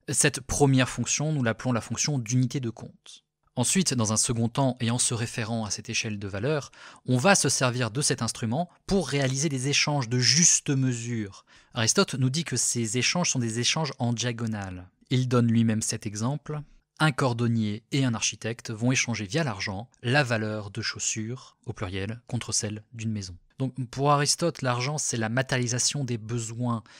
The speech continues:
et c'est aussi un liant, euh, pour la société. Parce que l'architecte, il a besoin de chaussures et le cordonnier, il a besoin d'un toit.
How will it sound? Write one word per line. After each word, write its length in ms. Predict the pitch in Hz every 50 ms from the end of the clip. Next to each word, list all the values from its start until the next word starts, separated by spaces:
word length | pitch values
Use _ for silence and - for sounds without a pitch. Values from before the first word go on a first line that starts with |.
| - - _
et 140 | 120 117 113
c'est 220 | - - 113 -
aussi 240 | 123 113 - - 143
un 80 | 117 113
liant, 600 | 113 117 120 123 135 139 135 131 127 123 113 - _ - - 120
euh, 240 | 110 104 98 95 92 92
pour 140 | - - 123
la 80 | 113 107
société. 440 | - - - - 110 - - - _ _ - - _ _ -
Parce 160 | 143 - -
que 80 | -
l'architecte, 520 | 147 147 131 - - 135 - 165 147 - -
il 80 | 120
a 40 | 120
besoin 220 | 117 127 123 123 120
de 60 | 113
chaussures 460 | - - 113 - - - 170 156 131
et 60 | 127
le 100 | 117 113
cordonnier, 440 | - - 120 110 123 117 123 139 139
il 80 | 127 120
a 60 | 110
besoin 280 | 117 131 123 127 135
d'un 160 | 131 127 139 131
toit. 340 | - - 143 131 127 117